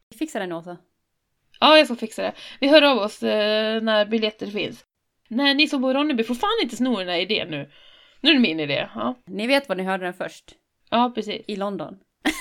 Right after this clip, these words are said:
Speaker 2: <laughs> Ja, precis. Vi har snott det därifrån.
Speaker 1: Ja, men du, Åsa, nu är faktiskt klockan, eh, end o'clock.
Speaker 2: Jättemycket.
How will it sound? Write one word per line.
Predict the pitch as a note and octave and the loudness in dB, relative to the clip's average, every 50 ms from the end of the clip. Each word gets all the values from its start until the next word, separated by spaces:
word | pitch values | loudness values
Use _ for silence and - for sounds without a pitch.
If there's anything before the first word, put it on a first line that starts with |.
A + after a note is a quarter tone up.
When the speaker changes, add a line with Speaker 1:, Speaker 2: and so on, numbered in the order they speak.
| - - - - - _ - | -12 -18 -20 -20 -2 _ 6
Speaker 2:
<laughs> | A#3+ A#3+ A#3 A#3+ A#3 - - E4 D#4 - - A4+ A#4 - A#4+ - - B4 A#4+ - C5 - - - C5+ - - - C5 - - | 6 6 4 0 -4 -4 -2 -4 -2 0 0 0 0 0 -4 -2 -4 -6 -4 -6 -8 -8 -8 -10 -16 -8 -2 -2 -2 0 0
Ja, | F4+ - - | -2 -2 -2
precis. | - F4 - - G4 G#4+ - - - | -4 -8 -4 -2 -2 -2 -2 -2 -2
Vi | D4 | 0
har | D4 D4 | 0 0
snott | D4+ F4 F4 E4 - - | 0 -4 -10 -10 -8 -8
det | D#4+ C#4+ | -8 -6
därifrån. | D4 C#4+ D4 D4+ D4+ - - - | -4 -4 -4 -6 -8 -10 -8 -4
Speaker 1:
Ja, | - C4+ | 0 2
men | D#4+ E4+ | 2 4
du, | F4+ F4 | 4 2
Åsa, | E4+ E4 E4+ D#4 D4 D4 C#4+ | 2 2 2 2 2 2 2
nu | C4+ C#4 D4+ F4 | 0 0 0 0
är | A4+ G4+ D#4 C#4 A#3+ | 2 2 2 2 0
faktiskt | - - B3+ B3 - - B3 A#3 A3 - - - - | 0 -2 -2 -2 -2 -4 -8 -8 -8 -10 -18 -12 -6
klockan, | - A#3 A#3 A3+ - A#3+ A3+ G#3+ G#3 G3+ G3+ | -6 -6 -6 _ -4 -4 -4 -4 -4 -6 -8
eh, | G3 F#3+ F#3+ F#3 F#3 F#3 F3+ F3+ F3+ F3+ F3 F3 E3+ E3+ E3+ E3 E3+ - - | -6 -4 -4 -4 -2 -2 -2 -2 -2 -2 -2 -2 -4 -4 -6 -6 -6 -6 -4
end | G#3+ A3+ A3 A3 G3 - | -4 -2 -4 -4 -6 -4
o'clock. | - G#3 | -2 0
Speaker 2:
Jättemycket. | C4 A#3+ D4+ C#4+ C#4+ A#3+ - - - | 0 0 0 0 -2 -2 -6 -10 -14